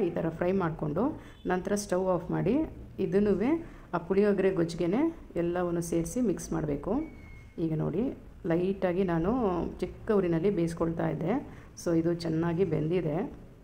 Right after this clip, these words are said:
ಈಗ ಇದಕ್ಕೇನೆ ನಾನು ಒಗ್ಗರಣೆನ ಹಾಕ್ಕೊಂಡು ಮಿಕ್ಸ್ ಮಾಡ್ಕೊಳ್ತಾ ಇದ್ದೀನಿ. ತುಂಬ ಮೆತ್ತ ಮೆತ್ತಗೆ,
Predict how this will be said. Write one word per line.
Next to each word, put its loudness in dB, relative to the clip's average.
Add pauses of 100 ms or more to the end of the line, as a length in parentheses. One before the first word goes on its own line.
(500)
ಈಗ 0
ಇದಕ್ಕೇನೆ 2
ನಾನು 0 (1300)
ಒಗ್ಗರಣೆನ 4
ಹಾಕ್ಕೊಂಡು 0
ಮಿಕ್ಸ್ -2
ಮಾಡ್ಕೊಳ್ತಾ -2
ಇದ್ದೀನಿ. 0 (1400)
ತುಂಬ 0
ಮೆತ್ತ -2
ಮೆತ್ತಗೆ, 0